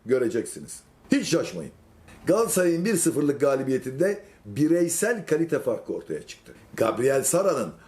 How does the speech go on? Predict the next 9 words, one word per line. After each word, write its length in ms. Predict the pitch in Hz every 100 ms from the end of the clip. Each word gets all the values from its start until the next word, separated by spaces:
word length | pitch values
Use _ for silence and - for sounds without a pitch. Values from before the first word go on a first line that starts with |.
| -
harika 500 | - 135 147 147 220
pasına 380 | 170 127 139 131
rakiplerinin 680 | 123 131 147 156 170 185 190
üç 180 | 294 180
adım 240 | 185 165 156
gerisinden 520 | 151 147 143 143 147
hareketlenen 680 | 127 107 117 117 110 110
Yunus 280 | 107 110 101
Akgün 420 | 110 - 170 202